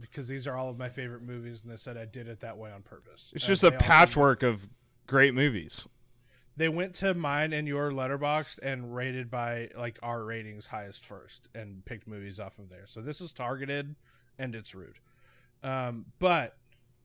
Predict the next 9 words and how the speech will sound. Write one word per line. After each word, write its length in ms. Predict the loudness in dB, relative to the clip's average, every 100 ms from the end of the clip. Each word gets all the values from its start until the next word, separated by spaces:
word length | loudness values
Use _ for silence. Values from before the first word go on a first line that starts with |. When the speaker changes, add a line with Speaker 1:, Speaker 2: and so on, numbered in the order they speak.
| _ -20
Speaker 1:
he 60 |
said, 240 | -6 -4 0
"Hello, 220 | 2 2
Rankings 500 | 0 -2 -2 -4 -4
and 180 | -6 -4
the 100 | -2
Honorable 460 | 0 0 -2 -4
Judge 260 | -4 -6 -6
Shane. 500 | -6 -4 -2 -4